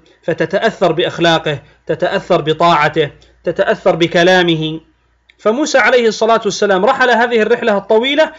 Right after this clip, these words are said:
حتى يستفيد وينتفع من هذه المصاحبة مع هذا النبي الكريم، فكان يسأله، ولهذا قال له: "هل أتبعك على أن تعلمني مما علمت رشدا؟"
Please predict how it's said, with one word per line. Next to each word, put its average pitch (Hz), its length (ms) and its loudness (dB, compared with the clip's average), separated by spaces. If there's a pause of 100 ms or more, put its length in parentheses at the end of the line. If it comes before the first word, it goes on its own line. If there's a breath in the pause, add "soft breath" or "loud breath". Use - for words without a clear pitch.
(160 loud breath)
حتى 202 280 -2
يستفيد 202 680 0
وينتفع 185 540 0
من 170 160 -2
هذه 170 680 0
المصاحبة 160 760 0
مع 151 200 -2
هذا 156 260 -2
النبي 147 380 -4
الكريم، 139 460 -6 (540 soft breath)
فكان 190 380 2
يسأله، 170 540 2 (220 loud breath)
ولهذا 170 480 2
قال 170 400 2
له: 175 300 0 (160 loud breath)
"هل 202 240 0
أتبعك 175 680 -2
على 165 280 2
أن 160 240 -4
تعلمني 170 840 0
مما 180 380 0
علمت 175 640 -2
رشدا؟" 175 680 2